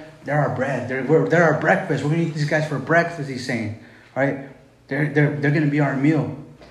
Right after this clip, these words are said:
But notice what he says. He says, "Only don't rebel against the Lord." That's exactly what was going on in their hearts, that, that they were rebelling against the Lord. He says, "Nor fear the people of the land."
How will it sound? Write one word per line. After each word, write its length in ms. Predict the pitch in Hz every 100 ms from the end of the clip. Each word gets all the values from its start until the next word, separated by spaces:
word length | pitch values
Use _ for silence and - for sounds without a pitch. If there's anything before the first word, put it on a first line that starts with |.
| -
But 100 | -
notice 220 | 135 147 151
what 60 |
he 60 | 143
says. 200 | 143 135
He 80 | -
says, 320 | 131 120 - -
"Only 220 | 127 135
don't 280 | 120 123 123
rebel 300 | 120 123 120
against 240 | 120 107
the 60 | 120
Lord." 100 | 107
That's 220 | 120 -
exactly 340 | - 131 -
what 80 | 131
was 60 | 127
going 120 | 131
on 100 | 120
in 40 |
their 100 | 123
hearts, 220 | 117 127 117
that, 360 | 117 - -
that 180 | 120 117
they 120 | 143
were 160 | 151 151
rebelling 600 | 147 127 131 135 143 127
against 400 | 117 135 123 - - - -
the 80 | 123
Lord. 340 | 120 170 190 - - - - - - - -
He 60 | 147
says, 140 | 123
"Nor 220 | 135 143
fear 240 | 143 151 156
the 100 | 143
people 460 | 160 147 151 151
of 120 | 131 123
the 60 |
land." 280 | 120 143 120